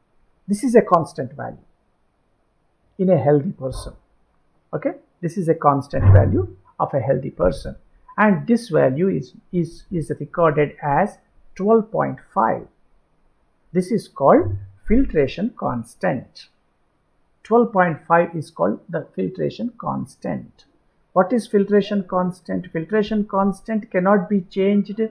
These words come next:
day to day. It can be, uh, changed year wise actually, because of the filtration slits. If they get damaged, then only the constant will change. In a healthy person,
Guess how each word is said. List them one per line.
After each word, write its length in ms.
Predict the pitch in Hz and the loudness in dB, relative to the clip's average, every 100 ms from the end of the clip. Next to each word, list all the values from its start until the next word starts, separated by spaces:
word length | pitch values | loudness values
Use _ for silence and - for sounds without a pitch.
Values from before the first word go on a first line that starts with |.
| _ _ _ 151 | _ _ _ 0
day 160 | 180 196 | 2 2
to 140 | 190 | 2
day. 340 | - 156 - - _ _ _ _ _ _ _ 160 | 2 2 2 -8 _ _ _ _ _ _ _ -14
It 160 | - | -6
can 220 | 165 180 | 0 2
be, 180 | 202 190 _ - | 2 -2 _ -10
uh, 580 | 180 180 185 - 185 156 | -4 -2 -4 -8 -10 -6
changed 360 | 190 202 202 175 | 0 0 0 -2
year 360 | 147 170 190 | 0 4 4
wise 280 | 151 139 131 | 4 0 -2
actually, 540 | 131 131 - 135 208 - - _ 131 | -6 -6 -6 -2 -4 -6 -18 _ -8
because 460 | 143 180 240 233 208 | -6 -2 2 2 4
of 380 | 143 185 247 - _ _ - | 4 4 2 -4 _ _ -6
the 80 | 156 | -6
filtration 1000 | - 214 262 247 208 202 190 208 196 185 | -4 -2 -2 0 2 2 2 -2 -4 -4
slits. 840 | - - - 233 254 - - - 123 110 - - _ _ 175 | -8 -20 -12 -2 -2 -2 -14 -12 -12 -12 -18 -20 _ _ -8
If 160 | 156 | -2
they 120 | 175 | 0
get 380 | 143 196 196 131 | 2 0 0 -2
damaged, 640 | 131 147 175 202 165 - - 127 127 | 2 4 4 4 2 -2 -12 -10 -6
then 200 | 139 180 | -4 -2
only 240 | 208 220 | -2 -2
the 140 | 220 | -4
constant 640 | 208 170 165 175 - 170 147 | -4 0 0 0 -8 -10 -8
will 200 | 139 - | -6 -8
change. 600 | - 67 - - - - - _ _ _ _ _ _ - | -8 -12 -14 -20 -20 -20 -20 _ _ _ _ _ _ -2
In 140 | 180 | 2
a 100 | 185 | 4
healthy 400 | 135 156 190 269 | 6 4 4 2
person, 600 | - 147 123 - 156 339 | 2 0 0 -4 -4 -4